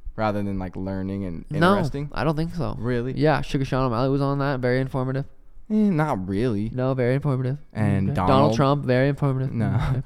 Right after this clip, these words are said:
Speaker 1: Well, A B.
Speaker 2: There was this girl on there who was very informative.
Speaker 1: But I like listening to Joe when he talks to scientists and shit. Maybe he's
Speaker 2: I always,
Speaker 1: lying.
Speaker 2: I recommend those too, G. I
Speaker 1: Yeah?
Speaker 2: recommend those too.
Speaker 1: I like that sleep schedule, or the sleep one with Au-,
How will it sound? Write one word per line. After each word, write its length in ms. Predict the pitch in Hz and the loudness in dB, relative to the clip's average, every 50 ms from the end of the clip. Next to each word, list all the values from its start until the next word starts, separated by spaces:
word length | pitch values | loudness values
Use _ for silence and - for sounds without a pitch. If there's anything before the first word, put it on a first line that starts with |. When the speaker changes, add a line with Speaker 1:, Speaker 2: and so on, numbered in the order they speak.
| - - - - - - | -8 -12 -14 -16 -10 -6
Speaker 1:
Well, 160 | 127 120 104 | -4 -4 -4
A 220 | 82 90 101 104 | -4 -4 -4 -4
B. 560 | 104 87 101 101 98 101 101 101 101 98 101 - - - - - | -2 -2 -4 -4 -2 -2 -2 -2 -2 -4 -4 -6 -10 -14 -4 2
Speaker 2:
There 100 | - 151 | 4 6
was 80 | 165 165 | 6 6
this 180 | 160 165 151 131 | 4 2 0 0
girl 300 | - - 135 151 180 180 | 2 6 6 8 8 8
on 160 | 151 127 120 | 6 4 2
there 140 | 117 117 113 | 0 0 0
who 60 | 113 | 0
was 120 | 113 110 | -2 -2
very 480 | 110 113 110 113 120 123 127 131 135 139 | -4 -2 0 4 4 6 6 6 6 4
informative. 420 | 143 139 143 139 131 135 135 139 - - - - - - | 4 2 0 0 0 0 -2 -4 -6 -10 -14 -16 -10 -4
Speaker 1:
But 80 | 123 | 0
I 40 | 131 160 | 2 2
like 180 | 170 170 160 | 2 2 2
listening 360 | 151 139 139 147 139 143 127 117 107 | 2 0 0 0 0 -2 -4 -6 -6
to 20 | |
Joe 220 | 98 92 107 107 110 | -6 -4 -2 -2 -2
when 80 | 110 101 | -2 -2
he 40 | 98 | -4
talks 280 | - 98 92 - - | -6 -8 -6 -4 -4
to 80 | - 92 | -6 -6
scientists 760 | - - 87 85 90 104 107 - - - - - - - - | -8 -10 -10 -8 -6 -6 -6 -6 -6 -8 -8 -8 -8 -10 -10
and 120 | - - | -10 -10
shit. 220 | - - - - - | -8 -6 -6 -6 -4
Maybe 380 | - 92 98 107 104 107 110 113 | -6 -6 -4 -4 -2 -2 -2 -2
he's 120 | 107 107 | -2 0
Speaker 2:
I 120 | - 156 185 | 4 6 8
always, 240 | 196 214 226 220 | 8 8 8 6
Speaker 1:
lying. 100 | 196 180 | 6 4
Speaker 2:
I 40 | 190 | 2
recommend 340 | 202 214 - 220 233 226 220 | 2 2 0 -2 -2 -2 0
those 200 | 233 240 247 233 | 0 0 -2 -2
too, 240 | - 247 - 127 131 | -2 0 0 0 0
G. 240 | 139 127 147 180 196 190 | 0 -2 -2 -4 -6 -6
I 40 | 180 | -6
Speaker 1:
Yeah? 140 | - 104 123 | -2 4 6
Speaker 2:
recommend 260 | 143 175 170 170 175 | 6 8 8 6 4
those 220 | 180 180 175 165 | 4 2 0 -2
too. 80 | - 180 | 0 0
Speaker 1:
I 40 | - | 2
like 200 | - 139 120 117 | 2 2 2 2
that 140 | 135 120 - | 0 -2 -4
sleep 260 | - - 123 113 - | -4 -6 -8 -8 -6
schedule, 480 | - - 120 113 117 120 117 110 - - - | -6 -6 -8 -8 -8 -10 -14 -14 -16 -14 -12
or 80 | 120 110 | -10 -10
the 80 | 107 | -8
sleep 240 | - - 120 113 110 | -8 -6 -6 -6 -6
one 140 | 117 110 107 | -6 -8 -8
with 100 | 104 107 | -8 -8
Au-, 240 | 98 101 101 - | -8 -10 -10 -12